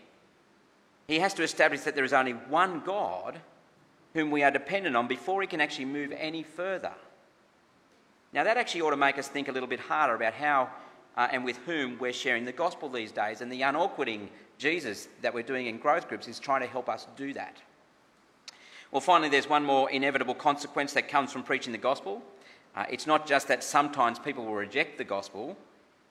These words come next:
There will also be times when people actively oppose the gospel. And they'll oppose those who believe and speak about it.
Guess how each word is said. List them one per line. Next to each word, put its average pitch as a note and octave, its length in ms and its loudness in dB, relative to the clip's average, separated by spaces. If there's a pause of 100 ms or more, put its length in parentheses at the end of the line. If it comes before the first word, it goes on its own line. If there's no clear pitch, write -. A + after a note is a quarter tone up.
There A#2+ 100 2
will F3+ 180 0
also D#3+ 320 4
be A2 200 -2
times G#2+ 500 0
when B2+ 160 -2
people A#2 340 -6
actively A2+ 520 -4
oppose C3+ 720 -2 (380)
the A#2+ 80 -8
gospel. A2 460 -4 (920)
And D3+ 120 2
they'll D#3 160 10
oppose G3 460 4
those B2 300 6
who C#3+ 160 -6
believe C3+ 640 -6 (520)
and B2 160 0
speak F3+ 420 -6
about G2 260 0
it. - 120 -12